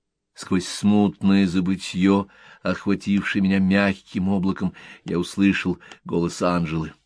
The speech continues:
Она не пыталась защитить себя, она защищала Ньюта. Он ничего не давал этой лилипутке, она всё украла. Мне её довод показался неубедительным.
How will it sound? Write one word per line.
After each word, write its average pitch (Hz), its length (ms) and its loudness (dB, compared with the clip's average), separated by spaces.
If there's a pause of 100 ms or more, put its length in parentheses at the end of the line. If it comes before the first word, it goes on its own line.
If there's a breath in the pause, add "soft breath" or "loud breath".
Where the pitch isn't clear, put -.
(800)
Она 196 220 -4
не 175 100 0
пыталась 175 460 2
защитить 87 560 -2
себя, 82 380 -4 (300 soft breath)
она 156 220 -4
защищала 123 600 -2
Ньюта. 104 420 0 (240 loud breath)
Он 165 340 4 (220 loud breath)
ничего 185 600 2
не 110 160 6
давал 92 340 4
этой 95 260 2
лилипутке, 95 720 0 (240 loud breath)
она 233 280 0
всё 226 240 -2
украла. 160 760 2 (480 soft breath)
Мне 85 360 0
её 104 200 4
довод 87 320 0
показался 85 580 -6
неубедительным. 85 720 -4